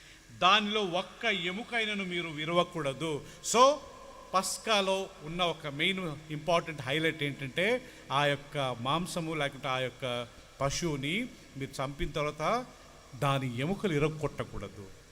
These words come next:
తెలుసు కదా యేసుక్రీస్తు విషయంలో ఏం జరిగిందో? ముగ్గురు శిలువలో వేయబడ్డారు ప్రియులరా. రోమా ఆచారం ప్రకారము ఒక వ్యక్తిని ఫోర్, ఫోర్, ఫోర్ థర్టీ ఫైవ్ లోపల దించాలా.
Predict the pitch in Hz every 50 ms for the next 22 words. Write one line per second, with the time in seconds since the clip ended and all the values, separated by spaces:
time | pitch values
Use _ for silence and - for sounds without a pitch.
0 | - - - 190 196 - 214 220 226 240 220 190 202 196 - 196 - 214 196 -
1 | - 214 214 - 220 214 208 208 208 202 202 202 202 202 202 202 214 226 240 247
2 | 247 247 - - - - - - - - - - - - - - - - - -
3 | 131 143 151 139 123 175 175 165 - 180 175 190 190 190 190 185 180 180 175 175
4 | 180 190 196 180 202 180 202 202 196 196 196 196 190 185 180 175 135 117 110 -
5 | - - - - - - - - - - - - - - - - - - - -
6 | - - - - - - - - - - - - - 123 110 156 190 214 208 220
7 | 208 190 180 190 190 - 208 202 196 196 185 165 - 170 165 - 170 170 156 156
8 | 151 147 156 180 202 226 254 269 247 - - - - - - 151 151 156 147 151
9 | 160 180 175 - - 226 202 196 196 220 247 262 247 240 - - - - - -
10 | - - - 196 214 220 208 - - 190 196 196 185 - - - 185 190 185 -
11 | 202 202 - 214 208 208 185 180 185 180 190 202 202 202 208 202 196 185 147 139
12 | - - - 131 156 175 190 - - 208 196 180 147 107